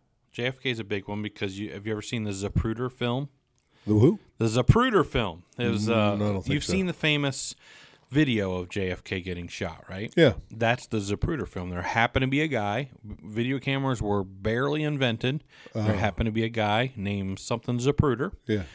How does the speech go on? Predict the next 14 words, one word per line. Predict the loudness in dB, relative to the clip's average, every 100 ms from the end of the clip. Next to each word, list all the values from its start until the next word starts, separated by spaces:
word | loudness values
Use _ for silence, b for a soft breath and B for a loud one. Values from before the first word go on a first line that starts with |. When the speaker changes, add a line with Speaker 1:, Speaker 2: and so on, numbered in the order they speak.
| B B
Speaker 1:
And | -8
he | -6 -4
was | -6 -4
filming | -4 -2 -2 -6 _
that | -4 -4
exact | -4 -4 -6 -6
time. | -6 -6
That's | -8 -6
why | -2 0
we | 0 -2
know | -2
what | -4
happened. | -6 -8 -10 -8
But | -6 -8